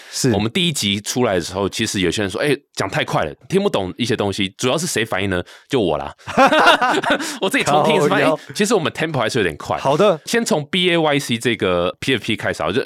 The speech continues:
Speaker 2: 我们刚刚提到 Yoga Lab 嘛。
Speaker 1: 好的。
Speaker 2: Yoga Lab 就是B A Y C这个无聊猴啦，哦，
Speaker 1: 无聊猴的母公司啦。
Speaker 2: 无聊猴的，的公司就对了。
Speaker 1: 没错，
Speaker 2: 所以，
Speaker 1: 没错。
Speaker 2: 所以它后面不是一些什么大学生聚一起来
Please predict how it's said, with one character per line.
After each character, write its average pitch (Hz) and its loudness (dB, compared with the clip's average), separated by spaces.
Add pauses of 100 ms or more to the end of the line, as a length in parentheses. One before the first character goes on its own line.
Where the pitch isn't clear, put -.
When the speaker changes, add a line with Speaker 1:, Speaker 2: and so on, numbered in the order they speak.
Speaker 2:
我 110 -2
们 101 -4
刚 131 -2
刚 - -6
提 98 -2
到 104 0
Yoga 104 2
Lab 123 0
嘛。 71 -10
Speaker 1:
好 - -12 (340)
的。 180 0
Speaker 2:
Yoga 208 2
Lab 190 0
就 165 2
是 139 0
B 123 0
A 127 2
Y 117 0
C 107 0 (260)
这 - -2
个 101 0
无 110 0
聊 135 2
猴 87 -2
啦， 80 -2
哦， 92 -6
Speaker 1:
无 139 2
聊 151 4
猴 143 2
的 143 2
母 - 2 (100)
公 127 2
司 - -2
啦。 113 2
Speaker 2:
无 - -10
聊 - -
猴 - -
的， 104 0
的 104 0
公 117 -2
司 107 -2
就 95 0
对 87 0
了。 73 -2
Speaker 1:
没 123 2
错， 123 0
Speaker 2:
所 135 4
以， 117 0
Speaker 1:
没 95 -6
错。 107 -2
Speaker 2:
所 139 2
以 - 2
它 160 -2
后 190 0
面 180 2
不 127 -6
是 135 0
一 127 2
些 120 0
什 104 -2
么 90 -8
大 98 -2
学 98 -2
生 98 -2
聚 92 -2
一 82 -2
起 80 -6
来 73 -4